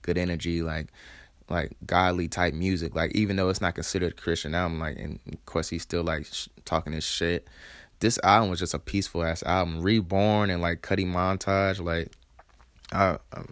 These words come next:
I remember the first time I heard that fucking Reborn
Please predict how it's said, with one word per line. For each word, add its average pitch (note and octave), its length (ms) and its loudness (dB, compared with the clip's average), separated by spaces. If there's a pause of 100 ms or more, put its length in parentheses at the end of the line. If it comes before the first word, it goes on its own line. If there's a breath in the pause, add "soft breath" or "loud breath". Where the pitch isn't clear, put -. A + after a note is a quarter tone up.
(100)
I F#2+ 140 4
remember F#2+ 380 2
the F2 80 -6
first F2+ 320 0
time F2 160 2
I F2 100 0
heard F2+ 220 0
that F2+ 220 -2 (100)
fucking E2 380 -4
Reborn F2 580 -2